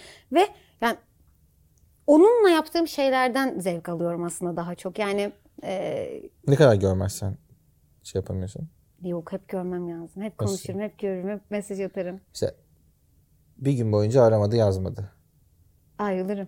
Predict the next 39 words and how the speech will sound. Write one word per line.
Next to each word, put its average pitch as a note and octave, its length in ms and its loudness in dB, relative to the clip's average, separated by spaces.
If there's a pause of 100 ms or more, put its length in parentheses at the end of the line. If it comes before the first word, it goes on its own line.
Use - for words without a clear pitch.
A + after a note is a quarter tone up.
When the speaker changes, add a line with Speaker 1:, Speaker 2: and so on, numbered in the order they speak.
Speaker 1:
<laughs> - 1040 10
Speaker 2:
Öyleli. G#2 600 4 (120)
Speaker 1:
Yok, E3+ 220 2
ben - 240 -8
öyle F3 200 -8
bir D#3+ 40 -20
şeye F3 180 -8
ge-, E3 240 -10
gelemem. - 360 -10 (140)
Speaker 2:
Şaka. - 260 -4
Speaker 1:
Ya - 140 -4
çünkü F#4+ 240 2
şey F#4 160 4
Speaker 2:
Müsait D#3+ 340 8
olmadı, G#2+ 260 2
yoğun A#2 280 0
belki. G2+ 320 -4 (140)
Speaker 1:
Hiç C#4 220 -2
öyle F3+ 220 -6
biri A3 160 -2
olmadı. F#3+ 420 -8 (360)
<laughs> G#4 380 10
Speaker 2:
Müsait G#2 300 4
olmayan G2 300 2
biri F#2+ 100 0
olmadı. F2+ 420 -2
Speaker 1:
Yok, E3+ 160 -2
Speaker 2:
Ne B2+ 40 4
kadar E3+ 160 0
Speaker 1:
ben D4+ 100 2
Speaker 2:
şanslısın F#2+ 520 -2
öyle. F2 180 -2
Speaker 1:
müsait F#3+ 540 -6
olacaksın A#3+ 520 -6
Speaker 2:
Çok G#3+ 140 0
Speaker 1:
öyle. G#3+ 140 2
Speaker 2:
ne A3+ 40 4
kadar, C4+ 180 6
vay. C#3 460 4